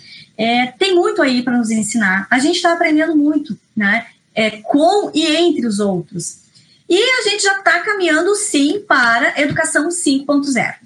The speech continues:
Na educação cinco ponto zero, quando eu digo que a gente já está caminhando, sim, ela nos traz a interdisciplinariedade, que a gente chama na, na educação básica os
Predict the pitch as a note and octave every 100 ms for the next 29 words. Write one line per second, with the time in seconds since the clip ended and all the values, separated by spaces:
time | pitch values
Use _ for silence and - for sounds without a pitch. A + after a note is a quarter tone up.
0 | _ _ _ _ B3 E4+ G#4+ G#4 F#4+ F4+
1 | - C#4+ C#4 D4 F4 C#4+ A#3 A3+ D4 C#4
2 | E4 D#4+ D#4 E4 D4 C#4 C4+ B3+ C#4 C4
3 | E4+ C#4 B3 C#4 F4 F#4+ - - C4 F4+
4 | C#4 - - - C4 D4 E4+ F4 - C4+
5 | D#4 D#4+ C#4+ E4+ G#4+ G#4 F4 F4 C#4 E4
6 | E4+ E4+ E4 E4 D#4 D#4 E4 D#4 A#3 A3+
7 | F#3+ G3 - _ _ - E4+ G4 C#4 C#4+
8 | C#4 - C4+ C#4+ C4 A#3 A#3+ A3 A3 -
9 | - A3+ B3 A3 C4+ D4 C#4